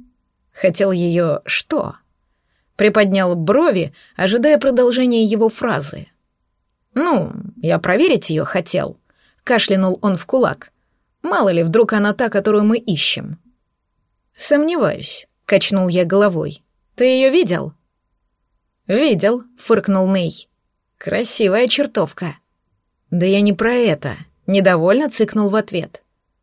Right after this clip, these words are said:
«Насколько мне известно, чистая душа — это смирение, послушание, избегание споров и скандалов, так же?»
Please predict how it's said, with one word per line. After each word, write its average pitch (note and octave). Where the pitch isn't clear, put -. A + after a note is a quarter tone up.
«Насколько G3+
мне G3
известно, G#3
чистая F3+
душа — F3+
это G3
смирение, F3+
послушание, F3+
избегание A#3+
споров C#4+
и B3
скандалов, F#3+
так D4
же?» A#3+